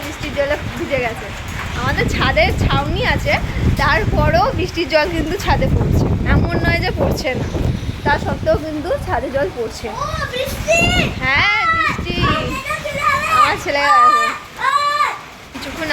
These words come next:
Speaker 1: আগে এই নারকোল গাছ, এই আম গাছ এতটাই পরিমাণে দুলছিল, মনে হচ্ছিল এক্ষুনি মনে হয় পড়ে যাবে।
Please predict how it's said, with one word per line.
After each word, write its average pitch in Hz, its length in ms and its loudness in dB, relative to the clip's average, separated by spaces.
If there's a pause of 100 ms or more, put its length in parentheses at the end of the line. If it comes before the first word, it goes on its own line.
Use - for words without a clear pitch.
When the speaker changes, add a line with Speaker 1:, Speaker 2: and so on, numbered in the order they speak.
Speaker 1:
আগে 254 180 0 (140)
এই 302 60 0 (100)
নারকোল 247 420 2 (120)
গাছ, 269 260 2 (600)
এই 262 100 2 (200)
আম 233 120 -2 (220)
গাছ 247 260 2 (440)
এতটাই 277 440 0 (140)
পরিমাণে 277 500 0 (180)
দুলছিল, 262 440 -2 (840)
মনে 254 200 -2
হচ্ছিল 269 300 -2 (140)
এক্ষুনি 277 320 -2 (100)
মনে 269 160 0
হয় 269 220 2
পড়ে 226 260 0
যাবে। 220 260 0